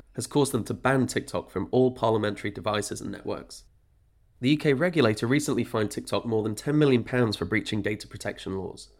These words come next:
because TikTok owner ByteDance failed to get consent from parents of children on its platform. The Information Commissioner in the U K estimates that TikTok allowed up to one point four million children under thirteen onto its platform.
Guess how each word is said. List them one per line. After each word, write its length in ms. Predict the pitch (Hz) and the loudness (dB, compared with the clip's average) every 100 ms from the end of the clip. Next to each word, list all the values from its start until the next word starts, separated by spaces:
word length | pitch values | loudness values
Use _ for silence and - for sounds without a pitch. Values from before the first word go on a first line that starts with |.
| _ _ | _ _
because 260 | 123 120 - - | -10 -10 -10 -6
TikTok 340 | - 147 131 | -2 0 4
owner 280 | 135 120 95 | 4 4 2
ByteDance 580 | 127 131 113 104 98 - | 0 0 0 -2 -4 -8
failed 380 | - 139 131 | 0 4 4
to 80 | 127 | 2
get 160 | 107 - | -4 -4
consent 400 | 110 - 107 - | -6 -2 -2 -2
from 100 | 101 | -6
parents 400 | - 107 98 - | -2 0 0 -4
of 80 | 98 | -4
children 340 | - 110 101 | 0 0 0
on 120 | 98 | -2
its 100 | - | -4
platform. 480 | - - - - - - _ _ _ _ - | -8 -10 -8 -10 -10 -14 _ _ _ _ 2
The 100 | 139 | 4
Information 520 | 127 139 147 147 120 | 4 4 4 4 2
Commissioner 420 | 123 107 107 101 | 4 2 2 0
in 60 | 101 | 0
the 80 | |
U 100 | 104 | -2
K 200 | 101 101 | -2 0
estimates 420 | 101 - 110 98 - | 0 0 -2 0 -2
that 120 | - | -4
TikTok 360 | 123 - 104 | -6 -2 0
allowed 260 | 101 101 107 | 0 -2 -2
up 160 | 110 - | -4 -4
to 100 | 104 | -2
one 240 | 120 127 | -2 -2
point 240 | 131 - | 0 -2
four 160 | - 120 | -2 0
million 460 | 117 123 127 120 104 | 4 6 6 4 2
children 400 | 120 110 101 - | -2 -2 -2 -2
under 220 | 117 117 113 | 0 0 0
thirteen 520 | 113 104 - 107 98 | 0 -2 -2 -4 -2
onto 240 | 98 - | -4 -6
its 120 | - | -10
platform. 500 | - 104 - - 87 | -6 -8 -6 -8 -8